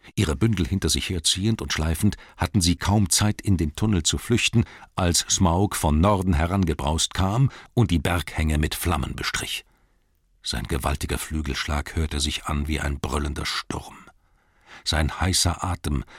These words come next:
verbrannte das Gras vor der Tür, schlug durch den Spalt herein, den sie offen gelassen hatten,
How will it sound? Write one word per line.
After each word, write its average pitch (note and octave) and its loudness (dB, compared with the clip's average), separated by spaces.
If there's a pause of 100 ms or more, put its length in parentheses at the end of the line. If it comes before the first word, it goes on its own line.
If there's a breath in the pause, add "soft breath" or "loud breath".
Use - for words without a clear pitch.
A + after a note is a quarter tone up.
verbrannte F2+ 0
das - 0
Gras F#2 0
vor F2 -2
der E2+ -4
Tür, - -8 (320 loud breath)
schlug C#3+ 2
durch A2 2
den F2 2
Spalt A#2+ 0
herein, F#2+ 2
den F2 4
sie E2+ 2
offen G2 -2
gelassen E2+ 0
hatten, E2+ 2